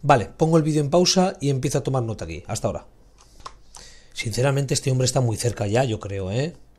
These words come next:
El aterrizaje lunar, este hombre está ya, vamos, cerquita, cerquita, yo creo. Es, mm, no sé. Seis, ocho, diez turnos, a lo sumo. No sé,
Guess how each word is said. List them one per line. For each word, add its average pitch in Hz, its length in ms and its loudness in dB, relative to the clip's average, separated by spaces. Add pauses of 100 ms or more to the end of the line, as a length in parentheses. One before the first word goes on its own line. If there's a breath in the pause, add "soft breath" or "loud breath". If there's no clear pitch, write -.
(140)
El 110 120 -4
aterrizaje 117 520 0
lunar, 131 280 2
este 123 180 -4
hombre 127 180 0
está 143 240 0
ya, 151 300 4
vamos, 135 920 -2 (160)
cerquita, 156 420 -2
cerquita, 151 400 0
yo 127 140 -2
creo. 143 320 2
Es, - 220 -6
mm, 95 440 -12
no 127 100 -8
sé. 131 200 -10 (1400 loud breath)
Seis, 160 380 4
ocho, 160 280 2
diez 127 180 -2
turnos, 175 380 0
a 117 60 -4
lo 117 80 -2
sumo. 180 340 0 (400)
No 170 80 0
sé, 127 160 -4